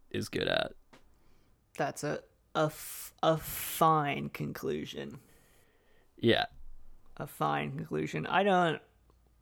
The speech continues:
Speaker 2: fully agree with aspects of it because you know how I feel about the music.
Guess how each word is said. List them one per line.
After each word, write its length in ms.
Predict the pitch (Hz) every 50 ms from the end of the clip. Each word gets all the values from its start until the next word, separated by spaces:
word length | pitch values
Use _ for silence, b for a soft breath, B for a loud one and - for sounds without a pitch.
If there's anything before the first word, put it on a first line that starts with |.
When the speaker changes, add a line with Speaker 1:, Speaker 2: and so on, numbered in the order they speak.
| _ _
Speaker 2:
fully 1300 | - - - - - - - - - - - - - - - - - 185 190 185 180 175 160 156 151 156 -
agree 480 | - 143 135 - 143 143 147 139 139
with 180 | 135 131 135 - _ _ - - -
aspects 520 | - 139 131 131 - - - 139 - -
of 100 | - 156
it 160 | 156 - - -
because 260 | - - 143 135 143
you 100 | 147 147
know 160 | 143 139 139
how 160 | 143 151 135
I 120 | 131 123 -
feel 240 | - - 151 147
about 300 | 147 - - 147 - -
the 80 | - 139
music. 680 | 139 147 165 180 180 170 147 143 143 120 143 - -